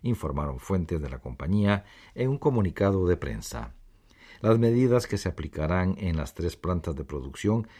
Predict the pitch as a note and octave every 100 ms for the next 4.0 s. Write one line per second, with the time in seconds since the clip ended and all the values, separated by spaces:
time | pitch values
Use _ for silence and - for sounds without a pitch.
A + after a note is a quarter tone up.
0 | - F#2 - F#2 F2+ - D#2 F2+ E2+ F2
1 | - _ F#2 E2+ F2 D#2 D2 G#2+ A#2 A2+
2 | F#2 D#2 C#2 C2 - E2+ E2 D2 C2+ D2+
3 | G2+ G2+ E2 C#2+ C2+ C2 B1 D2+ A2 B2